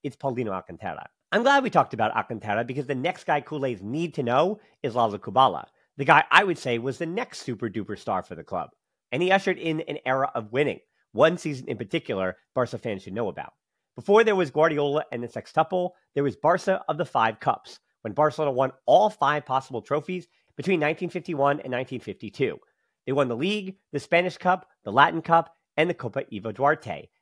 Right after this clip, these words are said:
as well as the Copa Martini Rossi. With Anthony Ramallets in net and Gustavo Biosca leading a defense that also included a young future captain, Juan Segarra, Chechi Martin,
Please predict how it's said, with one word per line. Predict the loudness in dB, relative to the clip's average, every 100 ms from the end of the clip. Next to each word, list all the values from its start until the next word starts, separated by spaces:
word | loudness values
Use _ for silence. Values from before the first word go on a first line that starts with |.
| _
as | -6 4
well | 6 6
as | 4
the | -2
Copa | -4 -4 -2
Martini | -6 -8 -8 -10 -6
Rossi. | -2 -2 -4 -20 _ _ _ _
With | 0
Anthony | 2 2 2
Ramallets | 0 0 0 0 0
in | -8 -6
net | -2 -4 -6 _ _
and | -6 -4
Gustavo | -4 2 2 2
Biosca | -2 -2 -2 -2 -2
leading | -4 -4 -4
a | -6
defense | -8 -10 -6 -6 -6
that | -6
also | -2 -2 -2
included | -6 -4 -4 -4
a | -6
young | -4 -6
future | -6 -12 -12
captain, | -2 -4 0 -4 -4 -12 _
Juan | -4 -4
Segarra, | -4 2 2 2 -4 _ _ _
Chechi | -10 -8 -6
Martin, | -6 -6 -4 -2 -2